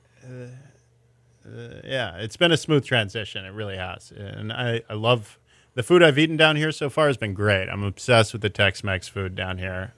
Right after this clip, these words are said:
I love it. I could eat it five, six nights a week. The barbecue that I've had has been fantastic. Um,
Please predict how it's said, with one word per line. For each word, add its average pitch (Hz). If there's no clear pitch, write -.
I 98
love 92
it. 92
I 98
could 101
eat 98
it 90
five, 95
six -
nights 92
a 92
week. 92
The 101
barbecue 101
that 98
I've 92
had 95
has 95
been 98
fantastic. 95
Um, 101